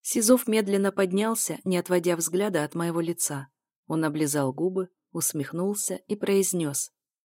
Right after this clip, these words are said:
«А мы уже знакомы, Миш. Мы с её братом дружили до моего отъезда», пояснил он. «Привет, Л-, Лиза». Опустил взгляд на Ириску, вновь поднял на меня. Моё сердце перестало биться. «А это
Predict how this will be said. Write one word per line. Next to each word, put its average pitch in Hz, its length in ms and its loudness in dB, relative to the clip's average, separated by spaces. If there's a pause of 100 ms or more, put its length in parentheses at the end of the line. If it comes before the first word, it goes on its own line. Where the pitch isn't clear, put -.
(540)
«А 147 140 0
мы 165 180 4
уже 196 240 4
знакомы, 220 480 2
Миш. 143 340 -4 (200)
Мы 185 160 2
с - 100 2
её 220 140 6
братом 220 340 4
дружили 175 380 4
до 156 120 2
моего 170 280 4
отъезда», 151 560 0 (380)
пояснил 196 500 0
он. 139 180 -6 (520)
«Привет, 208 500 4
Л-, 170 240 -4 (100)
Лиза». 160 640 2 (680)
Опустил 151 500 -2
взгляд 156 400 -2
на 180 200 0
Ириску, 190 520 -4 (160)
вновь 202 360 0
поднял 185 360 2
на 202 120 2
меня. 180 420 -2 (520)
Моё 143 220 0
сердце 170 440 -4
перестало 147 520 -4
биться. 143 500 -4 (680)
«А 151 140 2
это 147 440 0